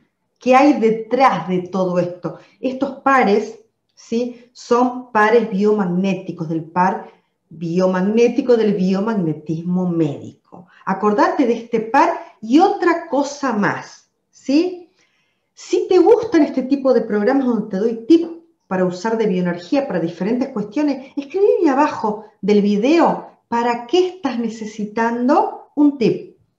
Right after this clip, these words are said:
¿sí? ¿Para qué estás necesitando un par? Y yo, con mucho gusto, en la próxima te grabo un video, ¿sí? Bueno, nos encontramos en una próxima edición.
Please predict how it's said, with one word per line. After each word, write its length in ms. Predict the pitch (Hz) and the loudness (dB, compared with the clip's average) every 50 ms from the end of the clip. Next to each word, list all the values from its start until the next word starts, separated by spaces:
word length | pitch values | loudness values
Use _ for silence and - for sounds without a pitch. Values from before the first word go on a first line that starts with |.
| _ | _
¿sí? 320 | _ - - 247 262 254 - | _ -8 -4 -4 -4 -4 -2
¿Para 220 | 220 208 202 202 | -2 -2 -2 -2
qué 120 | 202 - 277 | -2 -4 -6
estás 180 | 269 - 285 | -4 -4 -4
necesitando 580 | 247 202 190 180 - - - - 220 226 226 220 | -4 -4 -6 -8 -10 -12 -10 -6 -4 -2 -2 -2
un 220 | 208 202 175 - | -2 -4 -4 -2
par? 400 | - 180 151 143 - - - - _ _ - - - _ _ _ _ _ _ _ _ _ - | 0 0 0 0 -2 -6 -12 -18 _ _ -20 -20 -20 _ _ _ _ _ _ _ _ _ -8
Y 100 | 208 202 | -8 -8
yo, 560 | - - - 285 - - - - - - - _ | -6 0 2 2 2 2 0 -4 -12 -16 -16 _
con 180 | - 208 220 247 | -4 -2 2 4
mucho 320 | 277 302 294 - 262 226 | 2 2 2 2 0 2
gusto, 300 | 254 311 - - - 311 | 2 0 -2 0 -2 -2
en 80 | 254 214 | 0 0
la 160 | 208 202 - | -2 -2 0
próxima 720 | 226 269 277 - - - 320 277 220 180 - - - - _ _ _ _ _ _ _ - _ _ _ _ _ _ _ _ _ _ _ _ _ - | 0 0 0 0 0 2 2 4 4 2 -2 -4 -10 -18 _ _ _ _ _ _ _ -20 _ _ _ _ _ _ _ _ _ _ _ _ _ -4
te 140 | - 190 | -2 0
grabo 260 | 185 185 202 202 202 202 | 2 2 2 2 2 2
un 100 | 190 180 | 2 2
video, 540 | 185 170 160 160 147 113 90 - - - _ _ | 0 0 2 0 0 -2 -6 -10 -14 -20 _ _
¿sí? 500 | _ - - 226 240 240 - - - _ - | _ -10 -4 -4 -4 -4 -6 -12 -18 _ -6
Bueno, 180 | 196 202 202 | -4 -2 0
nos 180 | 202 202 202 214 | 2 2 2 0
encontramos 540 | 214 220 240 226 208 - 320 339 330 320 277 | 0 0 -2 0 0 0 0 0 2 2 0
en 120 | 247 240 | 0 0
una 280 | 262 269 269 254 262 - | -2 -2 -2 -2 -2 0
próxima 640 | 285 320 302 311 - - - 294 294 302 294 294 - - _ - | -2 -2 -2 -2 -8 -4 -2 0 0 0 -2 -6 -12 -20 _ -4
edición. 540 | - 233 240 247 247 247 - - 359 381 403 | -2 -2 0 0 -2 -4 -4 0 2 4 4